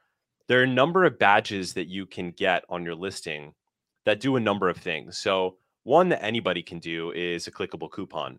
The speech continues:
It shows up as a green banner. And again, we're talking, and it's like a neon green.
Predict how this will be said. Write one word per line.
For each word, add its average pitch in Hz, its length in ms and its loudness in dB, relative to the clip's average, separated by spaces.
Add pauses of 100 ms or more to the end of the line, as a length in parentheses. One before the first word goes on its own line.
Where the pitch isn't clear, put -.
(120)
It 92 120 -8
shows 107 340 0
up 98 200 2
as 90 160 0
a 87 40 -10
green 95 640 -4 (220)
banner. 87 420 -4 (520)
And 98 280 0
again, 123 560 2
we're 104 100 -2
talking, 107 580 0
and 101 100 -2
it's 104 160 -8
like 107 140 -4
a 101 40 -2
neon 98 400 -2
green. 80 380 -10